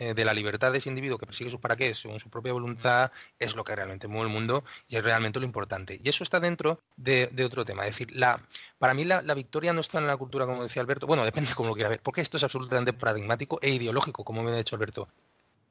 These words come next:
Tal como vamos en nuestra civilización, en la evolu-, la evolución de la civilización occidental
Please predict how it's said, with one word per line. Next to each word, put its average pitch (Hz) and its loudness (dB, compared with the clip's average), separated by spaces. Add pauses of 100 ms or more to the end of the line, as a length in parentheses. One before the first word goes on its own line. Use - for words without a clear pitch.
(240)
Tal 156 2
como 156 4
vamos 175 2
en 196 0
nuestra 185 -2
civilización, 180 -2
en 143 -4
la 131 0
evolu-, 131 -4
la 127 0
evolución 123 0
de 160 8
la 156 6
civilización 143 -4
occidental 139 2